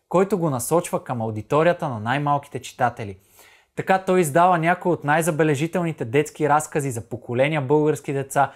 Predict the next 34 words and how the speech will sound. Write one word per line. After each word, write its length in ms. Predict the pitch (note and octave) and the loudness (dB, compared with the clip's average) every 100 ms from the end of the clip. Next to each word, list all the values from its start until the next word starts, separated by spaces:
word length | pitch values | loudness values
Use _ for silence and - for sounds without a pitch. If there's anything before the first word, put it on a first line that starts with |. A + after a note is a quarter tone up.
| - _ _ | -20 _ _
като 220 | F#3 F#3 | -2 -2
Тримата 460 | - D#3+ E3+ F3 D3+ | -2 0 2 0 0
братя 340 | A#2 B2 B2 | 2 2 2
и 100 | C#3+ | -2
Златната 480 | C3 C3 C3+ C3+ C3+ | 2 0 0 -2 0
ябълка, 480 | C#3 C#3 C#3 C3+ G#2 _ _ _ _ _ | 2 2 2 -2 -12 _ _ _ _ _
Приключенията 760 | C3+ B2+ A#2+ - D3 D#3+ D#3 C#3 | -4 -2 -4 0 2 2 0 -4
на 80 | |
Тошко 400 | - C3 A#2+ - | -2 -2 -2 0
Африкански, 720 | D3+ E3 D#3 D#3+ D#3 C#3+ - - _ _ A#2+ | 0 0 -2 0 0 -2 -10 -14 _ _ -6
Златното 580 | A#2 D#3 F#3 F3 E3 | 2 2 2 -4 -4
момиче 540 | D#3+ D3+ D3+ - C#3+ - - | -2 -2 -2 -4 -8 -8 -10
и 120 | A#2 | -8
много 400 | A2 B2 D3 D3+ | -4 0 0 0
други 260 | C#3+ C#3 A#2+ | -2 -2 -2
забележителни 760 | A2 A2+ A2+ A#2 B2+ B2+ A2+ | -2 -4 -4 -6 -6 -8 -10
творби. 440 | - A2 G2+ G2+ _ _ _ _ _ _ _ | -10 -10 -8 -10 _ _ _ _ _ _ _
През 200 | C#3+ E3 | -2 -2
хиляда 380 | - E3+ D#3+ E3 | -2 0 2 2
деветстотин 580 | C#3 D#3+ E3 D#3+ D#3 D#3 | 2 0 0 -6 -4 -8
седемдесет 540 | - C3 B2 A#2 D3 | -6 -8 -6 -4 -6
и 40 | D3+ | -6
четвърта 480 | - - D3 D3 B2+ | -14 -2 -2 -2 -4
година 360 | B2 C#3 D3+ - _ _ - | -4 -4 -4 -8 _ _ -8
посмъртно 640 | C3 D3 D3 E3+ F3+ F3 | -6 -2 2 2 2 -2
е 40 | |
награден 520 | D#3+ C#3 C3+ C3 D#3+ | -2 -2 -2 0 -2
с 260 | D#3+ A#2 - | -4 -10 -4
почетната 520 | C#3+ C#3+ D#3 D#3+ D#3 | -4 -4 -6 -6 -4
грамота 500 | C3+ C#3 C3+ C3 D3+ | -2 -2 -2 2 2
на 100 | D3 | 2
името 380 | C#3+ D3+ D3+ D3 | -2 -4 -6 -6
на 220 | B2+ A2+ | -4 -2
Андерсен 640 | A#2 B2 D3 D3 - C#3+ | -2 0 0 -4 -4 -6